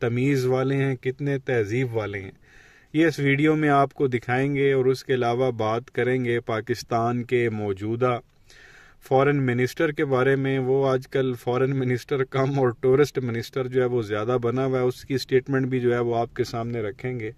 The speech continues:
ऐसा लग रहा है कि वो जो है ना धमकी लगा रहा है कि अगर हमारी बात ना मानी तो मैंने अपने अब्बा को बुला लेना। तो बहरहाल पहले बात करते हैं पटवारियों के बारे में।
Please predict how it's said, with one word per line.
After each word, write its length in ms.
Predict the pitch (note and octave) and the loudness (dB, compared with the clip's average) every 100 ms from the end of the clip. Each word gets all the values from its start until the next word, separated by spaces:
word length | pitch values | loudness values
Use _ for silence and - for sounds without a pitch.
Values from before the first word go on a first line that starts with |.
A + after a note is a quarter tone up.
| - - - - - - C#3 | -16 -20 -20 -20 -20 -8 0
ऐसा 300 | C#3 D3+ D3 | 0 2 2
लग 240 | C#3 C#3 | 4 4
रहा 160 | D3+ C#3+ | 4 4
है 100 | C3+ | 2
कि 100 | C3+ | 0
वो 260 | B2+ C#3 | 0 0
जो 140 | C3+ C3+ | 2 0
है 40 | C3 | 0
ना 120 | C#3 | -2
धमकी 340 | A2+ G#2+ G#2 | -4 -6 -4
लगा 320 | C3+ B2+ B2 A#2+ | -2 0 2 0
रहा 100 | B2+ | 0
है 60 | |
कि 60 | B2 | 0
अगर 200 | A#2+ A#2+ | 0 -2
हमारी 320 | A2+ A2 A#2 A2 | -2 -2 -2 -2
बात 300 | A2 A2+ C3 | -2 -4 -4
ना 80 | |
मानी 260 | A#2+ A#2 A#2 | -4 -4 -6
तो 120 | A2+ | -8
मैंने 180 | A2+ A2 | -8 -8
अपने 220 | G#2+ A#2 | -6 -6
अब्बा 240 | G#2+ C3 C3 | -4 -2 0
को 160 | A#2+ | -2
बुला 280 | G#2 F#2+ G2 | -4 -8 -8
लेना। 260 | - - - - - - _ _ - | -12 -14 -16 -20 -20 -20 _ _ -4
तो 40 | |
बहरहाल 300 | D3+ F#3 G3+ F#3+ | 4 6 6 4
पहले 260 | F3+ F#3 | 6 6
बात 260 | E3 D3+ D3+ | 6 4 4
करते 300 | - D#3 D3 | 2 0 0
हैं 120 | D#3+ C#3+ | -2 0
पटवारियों 540 | B2+ A#2+ A#2+ C3 D3 | 0 2 0 0 0
के 120 | C#3+ | 0
बारे 260 | C#3 C3 C#3 | 0 0 0
में। 200 | C3+ C3 | -2 -4